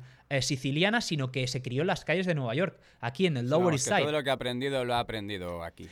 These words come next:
Speaker 1: Claro.
Speaker 2: Tiene la factura y el modo de hacer de aquí.
Speaker 1: Exacto.
Speaker 2: Ya, ya es otro rollo, otra esencia.
Speaker 1: Ahí está el tema. Entonces, Luciano moderniza, actualiza y mejora lo que ya era bueno, esa organización tan rígida y fuerte de la mafia que les permitió imponerse a judíos y,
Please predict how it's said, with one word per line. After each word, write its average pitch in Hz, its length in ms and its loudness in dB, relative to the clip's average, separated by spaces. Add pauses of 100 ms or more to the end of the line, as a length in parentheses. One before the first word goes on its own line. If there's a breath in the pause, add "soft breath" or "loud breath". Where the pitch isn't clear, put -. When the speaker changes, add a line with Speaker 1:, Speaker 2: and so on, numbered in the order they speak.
(160)
Speaker 1:
Claro. 165 320 6
Speaker 2:
Tiene 120 80 0
la 120 100 2
factura 113 840 0
y 104 140 -2
el 101 220 -2
modo 101 240 -2
de 95 120 -2
hacer 95 340 -6
de 90 120 -6
aquí. 85 240 -10
Speaker 1:
Exacto. 156 540 -4
Speaker 2:
Ya, 110 320 -2 (120)
ya 156 140 -4
es 127 140 -6
otro 110 280 -4
rollo, 90 360 -10
otra 98 180 -10
esencia. - 500 -14
Speaker 1:
Ahí 160 320 2
está 139 280 -4
el 123 80 -4
tema. 120 240 -4
Entonces, 156 500 -2
Luciano 156 540 2
moderniza, 190 800 2 (140)
actualiza 165 840 2 (120)
y 175 140 4
mejora 185 600 4 (640 soft breath)
lo 156 180 4
que 143 160 2
ya 165 140 10
era 208 180 10
bueno, 180 300 6
esa 170 140 2
organización 180 480 0
tan 151 200 2
rígida 160 380 0
y 135 80 2
fuerte 156 340 0
de 151 80 0
la 139 100 2
mafia 147 300 -2
que 143 60 -4
les 131 120 -2
permitió 135 300 -2
imponerse 135 400 -4
a 127 40 -4
judíos 127 440 -4
y, 127 180 0